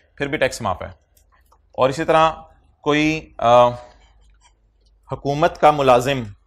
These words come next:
या पीएएफ़ का मुलाजिम मर गया है, शहीद नहीं हुआ, मर गया है, और इसके वर्सा ने घर बेच दिया है, तो बीवी बच्ची ने, बेवा ने घर बेचा, इस पर टैक्स नहीं लगेगा। तो ये वाजे तौर पे पेपर में लाइनें लिखी होंगी, वहाँ से पता चल जाएगा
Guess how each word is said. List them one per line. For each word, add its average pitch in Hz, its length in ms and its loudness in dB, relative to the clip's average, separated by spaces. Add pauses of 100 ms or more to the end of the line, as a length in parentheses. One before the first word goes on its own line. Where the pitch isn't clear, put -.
(340)
या 131 80 4
पीएएफ़ 160 560 0
का 160 100 2
मुलाजिम 123 540 2
मर 151 160 4
गया 123 200 -4
है, 87 200 -12 (360)
शहीद 147 280 -4
नहीं 170 120 -6
हुआ, 147 360 0
मर 123 220 0
गया 107 200 -4
है, 87 140 -18 (400)
और 127 120 2
इसके 143 220 -4
वर्सा 147 300 -2
ने 156 100 -4
घर 131 140 -4
बेच 107 220 -6
दिया 92 200 -10
है, 85 100 -16 (180)
तो 127 80 -12
बीवी 147 240 -4
बच्ची 151 220 -6
ने, 147 120 -6
बेवा 131 240 -2
ने 143 80 -4
घर 123 140 -4
बेचा, 117 240 -6
इस 123 100 -8
पर 135 80 -8
टैक्स 123 260 -8
नहीं 110 100 -10
लगेगा। 82 280 -16 (600)
तो 127 80 -6
ये 131 280 -8
वाजे 143 280 0
तौर 147 120 -2
पे 139 100 -10
पेपर 131 220 -6
में 139 120 -6
लाइनें 123 180 -4
लिखी 117 240 -10
होंगी, 139 160 -8
वहाँ 131 140 -6
से 127 100 -14
पता 120 140 -8
चल 101 180 -10
जाएगा 101 300 -6